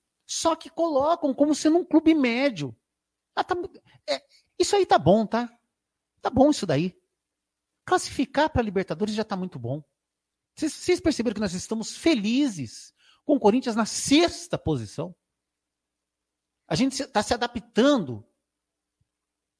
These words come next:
a ficar, a, a, a ter felicidade com coisas mínimas.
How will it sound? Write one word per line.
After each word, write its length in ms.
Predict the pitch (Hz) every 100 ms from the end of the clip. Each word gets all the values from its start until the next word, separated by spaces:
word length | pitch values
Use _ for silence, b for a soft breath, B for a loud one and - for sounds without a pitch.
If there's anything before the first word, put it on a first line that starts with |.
| _
a 60 | 190
ficar, 240 | - 262 254 214
a, 60 |
a, 800 | 196 202 190 180 170 170 170 160
a 40 | 156
ter 160 | -
felicidade 880 | 240 262 254 - 233 156 190 254 247
com 200 | - 285
coisas 380 | - 294 277 262
mínimas. 720 | 254 294 311 247 117 - -